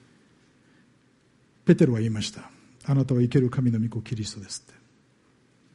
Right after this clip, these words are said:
問題はあなたは何てお答えになるかです。あなたが信じようと信じまいと、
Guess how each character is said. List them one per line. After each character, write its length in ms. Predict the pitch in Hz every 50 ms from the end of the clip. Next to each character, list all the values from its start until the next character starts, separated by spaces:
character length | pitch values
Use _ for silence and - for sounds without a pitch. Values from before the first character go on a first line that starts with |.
| _ _ _ _ _ _ _ _ _ _ _ _ _ _ _ _ _ _ -
問 160 | - 151 147 139
題 100 | 147 143
は 140 | 143 139
あ 20 | 139
な 140 | 156 180 180
た 100 | 160 139
は 100 | 131 131
何 220 | 127 147 151 139
て 100 | - 131
お 40 | 120
答 200 | 107 120 110 113
え 40 | 117
に 60 | 110
な 80 | 110 107
る 80 | 95
か 80 | 90 -
で 120 | - -
す。 160 | - - - _ _ _ _ _ _ _ _ _ _ _ _ _ _ _ _ _ _ _ _ _ _ _ _ _ _ _ _ _ _ _ _ _ _ _ _ _ - _ _ _ _ _ _ _ _ _ _ _ _ _ _ _ _ _ _ _ _ _ _ -
あ 80 | 160 165
な 100 | 165 151
た 80 | 151
が 100 | 135 135
信 200 | 120 - 156 147
じ 80 | 139 135
よ 60 | 135
う 20 |
と 80 | - 127
信 200 | 120 - - 135
じ 80 | 127 123
ま 120 | 120 107
い 60 | 95
と、 100 | - -